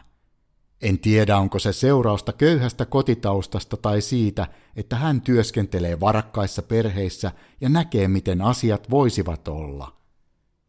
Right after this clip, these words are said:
Toisaalta hän näkee perheissä myös rahan varjopuolet, jatkuvan työnteon, stressin, sijoitushuolet ja aviohuolet ja miten se kaikki vaikuttaa lapsiin."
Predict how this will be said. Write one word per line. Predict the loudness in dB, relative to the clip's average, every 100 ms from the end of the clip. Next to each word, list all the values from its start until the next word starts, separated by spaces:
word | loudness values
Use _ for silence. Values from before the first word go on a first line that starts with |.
| _
Toisaalta | -2 0 -2 -4 -6
hän | -4 -2
näkee | -2 0 -2
perheissä | 0 -2 -2 -2 -4 -2
myös | -2 -2 -2
rahan | -2 0 0 2
varjopuolet, | 2 2 -2 -6 -12 -10 -12 -16 -20 _ _ _ _
jatkuvan | -2 -2 -4 -2 -2 0
työnteon, | 0 2 0 -2 -2 -2 -6 -10 _
stressin, | -16 -6 -2 -2 -2 -6 -4 -4 -6 _ _ _
sijoitushuolet | 0 2 2 0 -4 -6 -4 -2 -2 -2
ja | -2 0
aviohuolet | 2 0 0 -2 -2 -2 -4 -8 _ _ _ _
ja | 0
miten | 0 0 -4
se | -4
kaikki | -4 -4 -2 -2 0
vaikuttaa | 0 0 -8 -4 -2 0
lapsiin." | 0 -2 -10 -8 -8 -8 -12